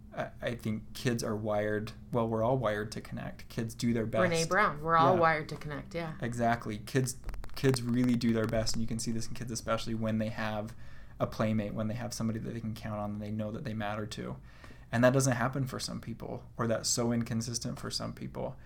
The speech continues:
Speaker 1: Um, so we really have to start working through the storylines. I think the twelve-step process is actually a really great way to work through your storylines. In step one, you're looking at some of the manageability throughout your life.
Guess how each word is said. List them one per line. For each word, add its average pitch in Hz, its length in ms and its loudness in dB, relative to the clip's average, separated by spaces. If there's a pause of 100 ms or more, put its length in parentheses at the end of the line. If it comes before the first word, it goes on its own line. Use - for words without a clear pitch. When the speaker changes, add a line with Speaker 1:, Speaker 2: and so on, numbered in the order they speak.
(520)
Speaker 1:
Um, 113 300 4
so 123 140 2
we 123 120 6
really 139 240 6
have 135 100 4
to 131 80 0
start 120 220 2
working 113 320 2
through 120 180 0
the 110 60 0
storylines. 110 720 -2
I 107 80 -2
think 123 340 0
the - 120 -2
twelve-step 120 640 2
process 110 680 0 (300)
is 123 120 -2
actually 117 280 4
a 113 80 4
really 117 300 4
great 113 220 0
way 110 140 0
to 107 60 0
work 107 240 -4
through 113 140 -4
your 110 120 -2
storylines. 113 600 -6
In 113 100 -4
step - 340 -4
one, 113 220 0
you're 127 100 2
looking 113 320 0
at - 120 -4
some 113 160 0
of 113 80 0
the 113 60 0
manageability 110 840 0
throughout 107 280 -6
your 113 120 -6
life. 113 340 -6